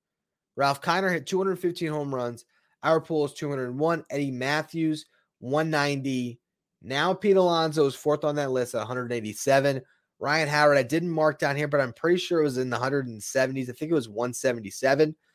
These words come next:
and Alonso's passed him up this season. What's annoying about that stat, because it is awesome, but the annoying caveat is Alonso i-, is playing with a stacked deck against him because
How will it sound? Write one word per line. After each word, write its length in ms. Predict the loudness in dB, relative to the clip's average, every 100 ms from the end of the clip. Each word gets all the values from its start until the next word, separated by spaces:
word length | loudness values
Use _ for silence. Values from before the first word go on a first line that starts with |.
| _ _
and 100 | -4
Alonso's 500 | 2 4 4 2 -2
passed 340 | 0 0 0 -2
him 100 | -4
up 160 | -4
this 220 | -4 -6 -6
season. 320 | -6 -8 -10 _ _ _ _ _ _ _
What's 220 | 4 8
annoying 560 | 6 8 6 8 8 6
about 340 | 8 6 6
that 240 | 0 -2 -6
stat, 320 | -8 -8 -12 _ _ _ _ _ _ _ _ _ _ _ _
because 220 | 6 8
it 80 | 8
is 180 | 8 8
awesome, 400 | 8 4 -8 -10
but 120 | 0
the 100 | 2
annoying 500 | 2 2 4 4 4
caveat 600 | 4 4 4 -2 -6 -12 _ _ _ _ -8
is 80 | 2
Alonso 1000 | 4 4 2 0 2 4 6 4 2 -4 _ _ _ _ _ _ _ -20
i-, 80 | -2
is 340 | 4 4 2
playing 340 | -8 -4 0 2
with 140 | 2
a 60 | 0
stacked 380 | 0 2 2 2
deck 200 | 0 -2
against 440 | 0 0 0 -4
him 100 | -2
because 560 | 0 2 2 2 0